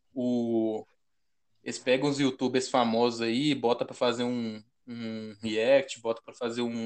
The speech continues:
um vídeo descontraído, fazer uma zoeira com eles juntos ali, né? Contrata esses youtubers,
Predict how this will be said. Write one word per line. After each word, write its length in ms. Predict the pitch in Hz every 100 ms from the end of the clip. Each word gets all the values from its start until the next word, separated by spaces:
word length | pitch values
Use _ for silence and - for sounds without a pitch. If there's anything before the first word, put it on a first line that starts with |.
| 120
um 80 | 113
vídeo 220 | 117 120
descontraído, 800 | - - 113 - 107 117 143 135
fazer 220 | 127 117
uma 120 | 123
zoeira 400 | 120 120 120 120 117
com 80 | 120
eles 200 | 117 110
juntos 320 | 117 120 127
ali, 400 | 127 123 156 185 _ _ _ _ _
né? 300 | 127 127 147 - -
Contrata 460 | 123 120 117 123 131
esses 200 | 127 123
youtubers, 440 | 127 - 131 143